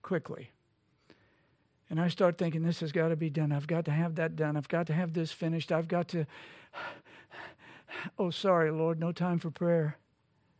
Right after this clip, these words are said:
Uh, no time for reading your word, meditating on, on, on you. No time for, I can barely make time to gather with your people. Can't fellowship, can't hospitality them."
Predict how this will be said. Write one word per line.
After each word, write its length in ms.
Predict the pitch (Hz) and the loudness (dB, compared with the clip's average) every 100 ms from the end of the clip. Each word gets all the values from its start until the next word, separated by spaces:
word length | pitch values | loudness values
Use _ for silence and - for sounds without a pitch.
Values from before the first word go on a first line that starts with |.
| _ _ _ _ - | _ _ _ _ -2
Uh, 180 | 165 165 | 0 2
no 180 | 170 | 2
time 340 | 180 185 180 185 | 0 0 0 0
for 120 | 170 | -2
reading 360 | 165 175 175 165 | 0 0 2 0
your 120 | 156 | 0
word, 440 | 165 165 156 151 - - - - | 2 2 2 0 -6 -20 -12 2
meditating 720 | 185 185 180 185 180 175 165 | 6 6 6 2 2 2 2
on, 200 | 165 165 - | 0 -2 0
on, 160 | 160 - | -2 2
on 180 | 165 160 | 2 4
you. 420 | 165 170 147 139 - - - | 2 2 0 -4 -10 -20 -2
No 140 | 185 | 0
time 340 | 180 190 185 185 | 2 2 4 2
for, 220 | 170 165 - - | 2 -2 -4 -6
I 80 | - | -2
can 100 | 196 | 0
barely 380 | 170 180 190 190 | 4 6 8 6
make 240 | 180 175 | 4 0
time 240 | - 185 185 | 0 0 0
to 80 | 165 | 2
gather 320 | 175 185 175 | 4 6 4
with 180 | 175 165 | 2 2
your 120 | 156 | 0
people. 580 | 185 185 170 165 160 - _ _ _ _ _ _ _ _ _ _ _ _ - | 2 2 2 0 0 -4 _ _ _ _ _ _ _ _ _ _ _ _ -4
Can't 220 | 190 185 | 0 2
fellowship, 520 | - 202 185 - 196 | 4 4 4 2 -2
can't 260 | - 190 175 | 0 -2 -2
hospitality 1080 | 151 165 202 - - - 185 196 202 208 185 | 0 2 2 0 -6 0 2 4 4 2 0
them." 540 | 180 190 214 214 214 | 2 2 2 2 0